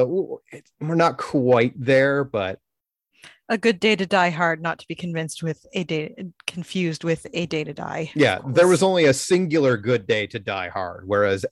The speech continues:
Speaker 1: a day, a, a day to die could be any day. It is not calendar specific.
Speaker 2: Could be a Tuesday.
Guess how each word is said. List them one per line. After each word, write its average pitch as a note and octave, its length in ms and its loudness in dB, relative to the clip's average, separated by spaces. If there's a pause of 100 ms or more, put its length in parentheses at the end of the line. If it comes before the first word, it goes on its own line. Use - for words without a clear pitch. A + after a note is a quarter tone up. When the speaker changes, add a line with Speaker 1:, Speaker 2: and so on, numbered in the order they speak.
Speaker 1:
a G#2 100 -4
day, B2+ 380 2
a, B2 160 2 (160)
a C3 100 -2
day C3 220 2
to A#2+ 80 4
die A2 260 0
could G2 180 -10
be F#2+ 180 -10
any C3+ 260 -2
day. - 180 -20 (1400)
It C3 140 2
is A#2 140 0
not A#2 220 0
calendar A2+ 400 -2
specific. - 600 -16 (480)
Speaker 2:
Could F3+ 140 -4
be E3+ 100 -6
a E3 40 -6
Tuesday. F#3 540 -8